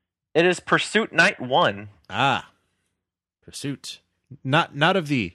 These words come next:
Speaker 2: trivial variety, just of the wrestling variety.
Speaker 1: Correct.
Speaker 2: But its main event looks really good. It's gonna be a really good match. Jimmy Jacobs and Adam Cole for the title. But I don't understand how we got here.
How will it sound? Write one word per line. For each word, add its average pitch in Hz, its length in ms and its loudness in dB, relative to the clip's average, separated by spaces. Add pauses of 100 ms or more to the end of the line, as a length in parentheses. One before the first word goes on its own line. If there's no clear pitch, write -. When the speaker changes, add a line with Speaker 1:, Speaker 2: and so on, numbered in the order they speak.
(160)
Speaker 2:
trivial 143 400 2
variety, 87 720 -6
just - 260 -12
of 101 100 -12
the 92 220 -12 (600)
wrestling 107 480 -6 (260)
variety. 85 420 -10 (800)
Speaker 1:
Correct. - 540 0 (540)
Speaker 2:
But 139 100 -2
its 143 120 -8
main 202 160 0
event 151 380 0
looks 143 340 -4
really 151 480 0
good. 127 300 0
It's 123 120 -4
gonna 165 120 -4
be 143 80 0
a 135 40 2
really 139 260 0
good 117 140 -4
match. 117 360 -4
Jimmy 151 280 2
Jacobs 127 540 -2
and 110 120 -10
Adam 120 320 0
Cole 120 280 0
for - 160 -8
the 98 80 -12
title. 117 400 -2 (1120)
But 180 440 0 (1400)
I 143 100 4
don't 240 140 0
understand 220 420 -2
how 202 120 2
we 202 100 0
got 165 300 2
here. 101 280 -6